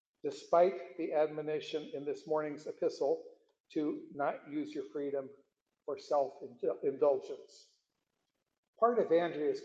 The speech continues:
calling, you see, a part that had not been blessed very much earlier in her life, and part of the heart that God gave her was to create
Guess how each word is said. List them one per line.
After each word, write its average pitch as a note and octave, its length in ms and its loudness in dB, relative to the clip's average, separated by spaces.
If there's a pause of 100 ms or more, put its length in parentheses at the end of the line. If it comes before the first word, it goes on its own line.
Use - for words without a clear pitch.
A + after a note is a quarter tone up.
calling, D#3 480 4
you C3+ 80 -6
see, C3 520 -10 (1040)
a - 40 -8
part D#3+ 320 0
that D#3+ 180 2
had E3 120 0
not F3+ 240 -2 (520)
been C#3 200 -6
blessed D#3 380 0
very C#3 240 0
much - 360 -8 (120)
earlier C3+ 360 0
in - 200 -12
her C3 80 -2
life, B2 320 -2 (1300)
and C#3+ 120 -8
part F#3 200 6
of E3 60 -2
the C3+ 180 -4
heart D#3 240 -2 (320)
that - 220 -8
God D3 220 4 (120)
gave D#3+ 300 2
her C3+ 180 -2 (640)
was - 220 -6
to - 60 -12
create D#3 560 -8